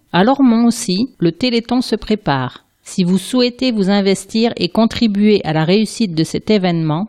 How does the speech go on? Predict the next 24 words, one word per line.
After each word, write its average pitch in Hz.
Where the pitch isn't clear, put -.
contactez 254
la 202
Maison 226
des 190
associations 214
et 165
de 160
la 156
citoyenneté 180
qui -
en 175
assure 208
la 180
coordination. 190
Plus 247
d'infos, 202
A 214
F -
M 202
tiret 165
téléthon 208
point 202
F -
R. 147